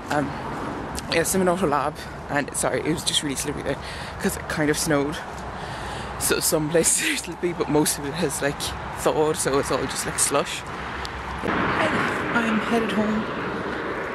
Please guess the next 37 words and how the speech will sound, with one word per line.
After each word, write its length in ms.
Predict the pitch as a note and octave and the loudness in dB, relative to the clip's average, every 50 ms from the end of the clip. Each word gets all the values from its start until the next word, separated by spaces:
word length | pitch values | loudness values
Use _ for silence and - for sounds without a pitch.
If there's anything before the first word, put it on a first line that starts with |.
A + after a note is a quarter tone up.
| - - - G3 - | -6 -6 -6 -6 -4
after 320 | - - G3 F#3+ F#3 F#3 - - - - - - | 0 2 2 2 2 0 -2 -4 -6 -6 -4 -2
not 120 | G#3 G#3 - - - | -2 -2 0 0 -2
actually 240 | F3 - - F#3+ G3+ | -2 0 0 0 0
doing 220 | - F#3+ E3+ - | 0 -2 -2 0
much 160 | E3 D#3+ - | -2 -2 -2
today. 320 | - - - - - - - | -2 -4 -6 -6 -4 -4 -2
We 140 | D3 D#3 | -2 -2
had 460 | D#3 - - F3 E3+ E3 E3 E3 - - - - - - - - - - - - - - - - - - - - - - | -4 -2 -4 -4 -2 -2 -2 -4 -4 -6 -6 -6 -6 -8 -8 -8 -8 -8 -8 -8 -6 -6 -4 -4 -4 -4 -6 -6 -6 -2
first 280 | - - A3 G#3+ - - | 0 0 0 0 -2 -2
class, 540 | - F3+ E3 F3+ G3+ G3+ - - - - - - - - - - - - - | -2 0 2 2 2 2 2 -2 -2 -2 -4 -6 -8 -8 -8 -8 -8 -6 -2
which 200 | - D#3 - - | -2 -2 -2 -2
was 320 | E3 D#3 D3+ D#3 D3 - - | -2 -2 -2 -2 -2 -2 -2
our 360 | - D#3 D3+ D3 D3 D3 D3 | -2 -2 0 0 -2 -2 0
sim 260 | D3+ - F3+ E3 D#3 | 0 0 0 0 0
and 20 | D3+ | 0
auto 300 | D3 D3+ - - D3+ D3 C#3+ - - - - - - - - | -2 -2 -2 0 0 0 0 -2 -6 -6 -6 -6 -4 -2 0
lab. 260 | C#3 C3+ C#3+ C#3+ D3 E3+ - - - - - - - - - - - - | 0 2 2 2 2 0 -4 -8 -8 -6 -6 -6 -4 -4 -4 -4 -2 2
We 60 | E3 | 2
then 320 | E3+ - - A#3 G3 F3 E3+ - | 4 6 4 4 2 0 -4 -6
<laughs> 60 | - | 0
walked 320 | D3+ F3 F3+ F3 - - - | 0 2 2 4 2 2 2
into 180 | F3+ E3+ F3+ | 0 0 -2
town 380 | E3+ - G#3 E3 D3 D3 D3+ E3+ - - - - - - - - | -2 0 0 0 0 0 -2 -4 -6 -6 -6 -6 -4 -4 -4 -2
'cause 100 | - B3+ | -2 0
we 60 | C4+ A3+ | 2 4
thought 160 | C#4 - - | 4 4 4
we'd 100 | - A3+ | 2 0
waste 240 | A#3 A#3+ A#3 - - | 0 0 0 0 0
a 40 | |
few 180 | A3 A#3 A#3+ A#3 | 2 4 4 6
hours. 500 | A#3 A#3 A3+ G#3 E3+ - - - - - | 6 6 6 6 4 4 4 2 0 0
And 1200 | - - - - - - - - - - - - - - - - - - - - - - - F3+ F#3 | 0 -2 -2 -2 -2 0 0 0 0 0 2 2 4 4 4 2 2 2 2 2 2 2 2 4 6
we 40 | G3 | 6
left 200 | F#3+ F#3+ - - | 6 4 4 2
at, 40 | D3+ D3 | 2 2
like, 100 | D#3+ - | 2 4
twelve. 580 | - - F#3 F#3+ G#3 A3+ A3+ A#3 - - - | 4 4 4 4 4 4 4 2 2 2 2